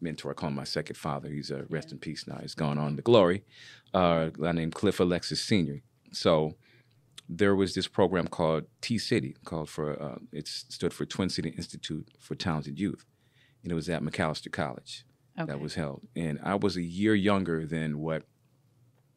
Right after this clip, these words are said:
Speaker 1: it, you know, I got in a year earlier than
Speaker 2: Uh-huh.
Speaker 1: what I should have, but my, my father knew the guy there.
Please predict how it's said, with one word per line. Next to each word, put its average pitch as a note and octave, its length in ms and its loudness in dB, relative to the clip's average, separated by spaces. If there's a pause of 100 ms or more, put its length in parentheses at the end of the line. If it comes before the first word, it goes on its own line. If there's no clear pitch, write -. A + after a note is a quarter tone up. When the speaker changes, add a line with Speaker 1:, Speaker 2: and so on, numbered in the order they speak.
(300)
Speaker 1:
it, - 400 -8
you G#2 120 0
know, F2 80 4
I E2+ 60 2
got E2+ 180 2
in D2+ 100 2
a - 20 0
year D2 240 -2
earlier A#1 420 -8 (100)
than C2+ 100 -6
Speaker 2:
Uh-huh. D#3 160 2
Speaker 1:
what C#3 80 -6
I C#2 40 -8
should D2 220 -6
have, C#2 120 -8
but C2+ 120 -8
my, C#2+ 240 -6 (100)
my C#2 160 -8
father D2+ 380 -2
knew C#2+ 340 -4
the - 60 -16
guy C2+ 240 -2
there. C#2+ 360 -2